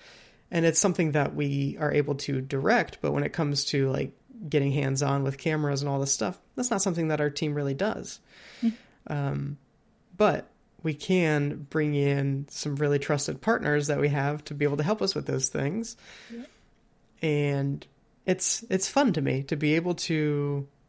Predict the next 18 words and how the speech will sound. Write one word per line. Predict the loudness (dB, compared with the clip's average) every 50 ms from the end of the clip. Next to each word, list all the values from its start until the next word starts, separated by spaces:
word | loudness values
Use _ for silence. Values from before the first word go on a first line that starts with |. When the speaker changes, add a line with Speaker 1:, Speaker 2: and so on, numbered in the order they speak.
| _ _ _ _ _ _ _ _ _ _ _ _ _ _ _ _ _ _ _ _ _ _ _
Speaker 1:
help | -12 -4 0 0 0 0 -2 -8 -20 _ _ _ _ _ _ _ _ _ _ _ _ _ _ _ _ _ _ _ _ _ _ _ _ _ _ _ _ _ _ -18 -16 -14 -14 -6 -2
direct | 0 2 2 2 2 2 0 -2
or | -4 -6
creatively | -2 0 0 2 2 2 2 2 0
direct | 2 2 0 0 0 0 -2 -2 -6 -12 -20 -20 _ _ -20 -20 -20 -20 -20 -20 _ _
projects | -10 -6 -2 0 0 0 0 0 -2 -2 -2 -4 -6 -8 -8 -8 -8 -10 -16 _ _ _ _ _ _ _ _ _ _ _ _ _ _ _ _ _ _ _ -12
where | -8 -4 -2 0
we | 0 0 0
couldn't | -2 -2 -2 0 0 0 0 -2 -4 -8 -14 -18 -20 -20 -20 -20 _ _
essentially | -2 0 0 0 2 2 0 0
do | 2 2 2 2 4 4
that | 2 2 2 2
skill | 0 0 0 0 0 0
ourselves. | 0 0 0 0 -2 -2 -2 -4 -8 -12 -16 -16 -18 _ _ _ -10 -6
Speaker 2:
Mm-hmm. | -6 -4 -4 -6 -8 -10 -14 -18 -20 -20 _ _ _ _ _ _ _ _ _ -8 -6 -6 -6 -4 -6 -8 -4
Speaker 1:
Um, | -2 0 0 0 0 0 -2 0
and | 0 0 0
that's, | 0 0 0 -2 -4